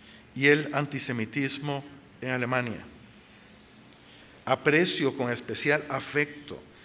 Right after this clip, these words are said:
el homenaje que la señora Butler rindió al destacado intelectual palestino Edward Said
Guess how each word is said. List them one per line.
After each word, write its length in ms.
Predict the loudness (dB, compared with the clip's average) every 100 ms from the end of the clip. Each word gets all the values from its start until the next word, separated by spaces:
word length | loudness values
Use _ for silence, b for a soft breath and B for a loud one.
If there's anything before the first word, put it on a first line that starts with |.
| B B -2
el 300 | 2 4 2
homenaje 640 | -2 0 2 0 0 -4 -4 -12 B B -10
que 80 | -4
la 100 | -2
señora 360 | -2 0 0
Butler 540 | 0 0 0 0 -2 -2
rindió 640 | -4 -6 -4 -2 -2 -4 B B B
al 140 | -10 -4
destacado 580 | -6 -4 -4 0 2
intelectual 560 | 0 -2 -4 -4 -2 -2
palestino 640 | -2 -4 -4 -6 -6 -6 -8 B B B -6
Edward 440 | -6 -2 -4 -4 -8 -16
Said 520 | -12 -4 -2 -2 -2